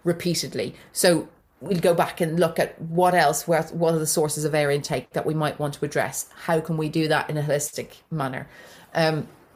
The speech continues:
so yeah, unfortunately, it's not the easiest question to answer in the symptoms, but go, I always go back to gut instinct. You know, is your baby more unsettled than they should be? In that case, we can unpick the patterns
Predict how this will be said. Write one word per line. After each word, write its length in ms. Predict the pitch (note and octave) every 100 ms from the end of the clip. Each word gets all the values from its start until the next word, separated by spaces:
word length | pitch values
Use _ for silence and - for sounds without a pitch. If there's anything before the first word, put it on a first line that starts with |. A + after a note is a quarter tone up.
| _ - - -
so 140 | -
yeah, 240 | F#3+ D3 -
unfortunately, 420 | F3 A3 A#3+ A3
it's 140 | G3 A3+
not 160 | G#3+
the 180 | A3 G#3
easiest 460 | G#3+ F#3 F3+ E3+ -
question 400 | F#3+ F3 - D#3+
to 140 | E3+
answer 340 | E3+ E3 D#3+ D3
in 100 | D3
the 60 |
symptoms, 580 | - F3 E3 D3+ A2 C3
but 260 | E3+ - - - - - _ _ _ - F3
go, 180 | F#3+ -
I 80 | -
always 360 | F3+ F#3 F#3
go 140 | F3 F#3
back 340 | F3 C#3+ -
to 140 | - E3+
gut 320 | D3+ C#3+ C#3+
instinct. 600 | F3 F#3+ - - - - _ _ _ _ _
You 100 | D#3+
know, 240 | C#3 E3 E3+ -
is 160 | D#3+
your 80 | F#3
baby 540 | F3+ D#3 D3+ D3+ C#3+ -
more 200 | C#3 G3
unsettled 340 | A3+ G#3+ A3+
than 40 | A3+
they 80 |
should 220 | A#3 E3 -
be? 280 | C3+ C#3 C#3 - - _ _ -
In 140 | E3+
that 200 | D#3 -
case, 340 | - D#3+ D3+ - _ _ _ _ - - - -
we 160 | F3+
can 220 | F3 F3 -
unpick 580 | G3 A3 A3 F3 E3 -
the 80 | E3
patterns 1160 | - - - G#3 - B2 D3 G3+ C4 - -